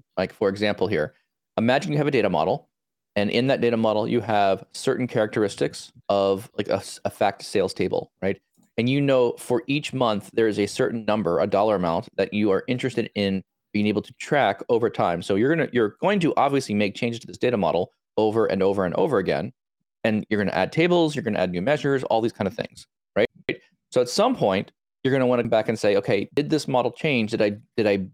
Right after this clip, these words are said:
break anything inside the model?" It's easy to remove a relationship at some point and make stuff fail. It's easy to somehow accidentally not load data correctly for your row level security. And, and if you're looking at the row level security for a single user,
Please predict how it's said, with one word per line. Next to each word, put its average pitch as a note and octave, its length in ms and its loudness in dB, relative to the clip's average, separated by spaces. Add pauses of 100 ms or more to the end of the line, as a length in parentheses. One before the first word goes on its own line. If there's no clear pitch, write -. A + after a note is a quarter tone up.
break B2 440 2
anything A2 360 -2
inside G2 220 -4
the F#2+ 80 0
model?" B2 360 0 (360)
It's - 160 -10
easy E3+ 300 0
to G#2 220 -6 (160)
remove A2 240 0
a A2 40 2
relationship F#2 640 0 (300)
at G#2 140 -2
some F#2 180 -2
point D#2+ 240 -4 (240)
and A2 160 0
make A2 140 0
stuff - 280 -6 (300)
fail. E2+ 340 0 (460)
It's B2 180 -2
easy D3 300 2
to A#2 440 2 (460)
somehow C3+ 400 0
accidentally A2 480 0
not G#2 280 0
load A2 200 2
data G#2 180 2
correctly G2+ 380 0
for - 180 -2
your F#2+ 140 2
row G2+ 140 2
level G2+ 120 2
security. G2+ 560 -2
And, G#2 220 -2 (140)
and G2 100 0
if - 140 -10
you're G#2 100 4
looking A2 220 2
at G2 100 -2
the G2 100 0
row G#2+ 140 2
level G#2 120 2
security G2 360 -2
for G#2 280 0
a G#2 100 2
single G2+ 320 0
user, A#2 480 0